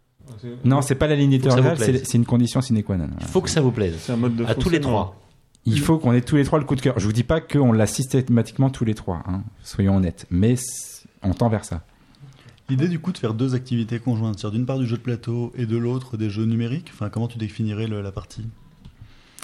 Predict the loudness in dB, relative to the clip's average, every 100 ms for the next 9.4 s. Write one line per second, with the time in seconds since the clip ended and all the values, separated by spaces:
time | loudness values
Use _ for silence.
0 | -20 -10 2 2 4 0 0 4 4 4
1 | 2 0 2 2 2 0 -2 -2 0 0
2 | 0 -2 -6 -2 0 0 -2 -6 -12 _
3 | -4 0 -2 2 2 2 2 -2 -2 -4
4 | -2 -2 -2 -2 -2 -2 -2 -2 -2 -4
5 | -16 _ _ _ _ _ _ _ _ _
6 | -6 -6 -4 -4 -4 -2 0 0 -2 -6
7 | -6 -8 -8 -10 -10 -6 -8 -8 -10 -10
8 | -18 _ _ _ _ _ _ _ _ -20
9 | -4 0 0